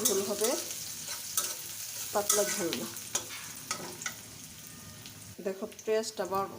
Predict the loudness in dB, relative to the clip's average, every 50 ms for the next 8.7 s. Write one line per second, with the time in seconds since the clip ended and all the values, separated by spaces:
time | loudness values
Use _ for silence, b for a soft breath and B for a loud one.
0 | -8 -4 0 2 4 4 4 2 2 0 0 0 0 0 -2 -2 -2 -2 -2 -2
1 | -2 -2 -2 0 0 0 2 0 0 0 0 0 0 -2 -2 -4 -2 -2 -2 -4
2 | -4 -4 -4 -2 -2 -2 -2 -2 0 0 2 2 2 0 -2 -2 -4 -6 -4 -4
3 | -4 -4 -4 -6 -6 -4 -4 -2 0 0 0 2 2 2 4 4 2 0 B B
4 | B B B B B B B -18 -18 -18 -4 0 0 0 0 0 -2 -2 0 0
5 | 0 -2 4 8 8 10 10 8 6 4 4 4 4 4 4 2 0 -2 -4 -6
6 | -12 B B B B B B B B B -20 -20 -18 -18 -16 -4 4 8 8 8
7 | 8 6 2 0 0 0 0 0 -2 -2 -4 -4 -6 -10 -14 -16 -18 -20 -20 -18
8 | -10 -6 -2 0 0 2 2 4 6 8 8 8 8